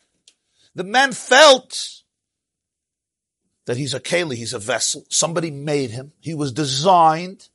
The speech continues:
There's a purpose in him. Not just there's a God who made him.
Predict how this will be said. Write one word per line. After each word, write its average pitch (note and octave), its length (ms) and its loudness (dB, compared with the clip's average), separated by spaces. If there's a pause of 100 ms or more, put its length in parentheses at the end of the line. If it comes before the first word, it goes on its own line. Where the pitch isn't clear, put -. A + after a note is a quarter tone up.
(220)
There's E3 140 -4
a D#3+ 60 0
purpose - 540 0
in F#3+ 120 -4
him. G3+ 220 -4 (600)
Not D#4+ 260 4
just F4 240 -2
there's C4 180 -2
a A3 80 4
God A3 380 8
who G#3+ 100 -2
made G#3 300 0
him. A2 160 -14